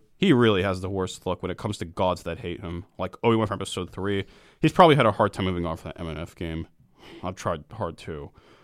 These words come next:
This time the defense probably deserves the blame. The Lions really get dealt the worst hands, but, and they look good in spite of the twelve point loss to the Purple Sea Ship Warriors. The Giants, they got kinda lucky to lose by only six to the Cardinals. They don't have a good run defense. I think the Lions win this. The Giants aren't as good compared to the Lions last three opponents, but two of those three games,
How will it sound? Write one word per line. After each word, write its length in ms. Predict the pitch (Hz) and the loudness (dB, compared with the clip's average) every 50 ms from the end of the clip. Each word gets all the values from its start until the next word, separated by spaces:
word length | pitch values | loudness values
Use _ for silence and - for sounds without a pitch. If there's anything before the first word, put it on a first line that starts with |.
| _ _ _ - | _ _ _ -6
This 180 | - 123 - - | -4 -4 -2 2
time 160 | - 135 135 | 2 4 4
the 60 | 123 | 4
defense 280 | 110 117 - 123 113 - | 4 2 0 0 -2 -4
probably 300 | - - 113 104 98 90 | -2 -2 0 0 0 -2
deserves 280 | 85 82 87 85 80 - | -4 -6 -8 -10 -10 -12
the 60 | - | -12
blame. 220 | - 90 80 90 | -12 -8 -6 -2
The 40 | 113 | 0
Lions 260 | 139 156 160 151 127 104 | 2 4 4 4 4 2
really 240 | 95 98 92 90 85 | 0 -4 -4 -6 -6
get 180 | 80 80 76 | -8 -10 -10
dealt 200 | - 90 85 85 - | -8 -8 -8 -8 -8
the 60 | 80 | -10
worst 320 | 80 87 82 82 - - | -10 -8 -10 -10 -12 -14
hands, 180 | - 90 85 85 | -14 -12 -10 -8
but, 180 | - 160 - - - | -6 -6 -8 -8 -8
and 300 | - 175 - 226 233 294 | -10 -8 -6 -4 -4 -2
they 60 | 381 | -2
look 180 | 403 403 339 175 | -2 -2 -2 -2
good 120 | 143 185 | 0 0
in 60 | 190 160 | 0 0
spite 200 | - 123 113 104 | 2 0 0 -2
of 40 | 98 | -2
the 40 | - | -4
twelve 160 | - 113 107 | -4 -4 -2
point 200 | - 117 101 98 | -2 -4 -2 -2
loss 220 | 104 110 104 - | -2 -2 -2 -4
to 40 | - | -8
the 80 | - 90 | -12 -8
Purple 360 | - - 135 123 - 113 104 | -4 -2 -4 -2 -2 -4 -6
Sea 220 | - - - 165 | -6 -4 -6 -4
Ship 220 | 156 - 113 - - | -2 -2 -4 -6 -6
Warriors. 520 | 80 85 80 87 80 90 95 - - - _ - - - - - _ _ | -12 -12 -12 -12 -12 -12 -12 -14 -16 -18 _ -20 -20 -20 -20 -20 _ _
The 80 | - 131 | -6 -4
Giants, 500 | 123 127 147 147 147 143 135 127 - - | 0 2 4 6 6 6 4 2 0 -4
they 120 | - 151 | 0 6
got 140 | 170 196 180 | 6 6 6
kinda 180 | - - 139 123 | 8 6 6 6
lucky 180 | 113 104 104 | 6 4 2
to 80 | 92 98 | 0 -4
lose 120 | 92 87 | -4 -4
by 120 | 90 87 82 | -4 -6 -6
only 180 | 85 90 80 | -6 -6 -6
six 400 | 78 - - - - 78 - - | -6 -6 -6 -6 -8 -8 -10 -12
to 80 | - 69 | -16 -16
the 80 | 69 - | -16 -16
Cardinals. 640 | - - 87 80 71 76 76 71 80 - - - - _ - | -14 -12 -12 -12 -12 -12 -14 -14 -14 -14 -16 -18 -20 _ -10
They 100 | 117 110 | -4 0
don't 140 | 123 147 143 | 4 4 6
have 100 | 135 123 | 6 4
a 40 | 117 | 4
good 160 | 98 113 101 | 2 0 -2
run 200 | 95 95 95 98 | -2 -2 -2 -2
defense. 400 | 95 92 95 - - 95 95 - | -2 -4 -4 -6 -8 -8 -8 -6
I 60 | 101 110 | -4 -2
think 120 | 143 143 | -2 0
the 60 | 131 107 | 0 0
Lions 280 | 98 95 98 98 92 | 0 0 -2 -4 -4
win 160 | 92 92 95 | -6 -4 -4
this. 120 | 92 85 - | -4 -4 -4
The 60 | 117 | 0
Giants 240 | 120 123 120 110 - | 2 2 2 2 -2
aren't 180 | 101 104 98 | -4 -8 -8
as 80 | 92 85 | -8 -10
good 200 | 85 87 87 - | -10 -12 -12 -12
compared 220 | - 90 - 92 | -12 -10 -8 -8
to 60 | 87 92 | -6 -6
the 40 | 90 | -6
Lions 260 | 87 85 90 85 - | -6 -6 -6 -8 -8
last 160 | - 87 85 - | -8 -8 -8 -8
three 80 | 92 | -8
opponents, 200 | 95 101 98 95 | -6 -6 -6 -6
but 180 | - - _ - | -8 -10 _ -4
two 180 | - - 190 220 | 2 4 6 6
of 60 | 226 | 6
those 140 | 202 175 - | 6 4 2
three 160 | - 160 160 139 | 0 -2 -2 0
games, 340 | 127 131 135 135 135 - | 2 2 4 2 2 0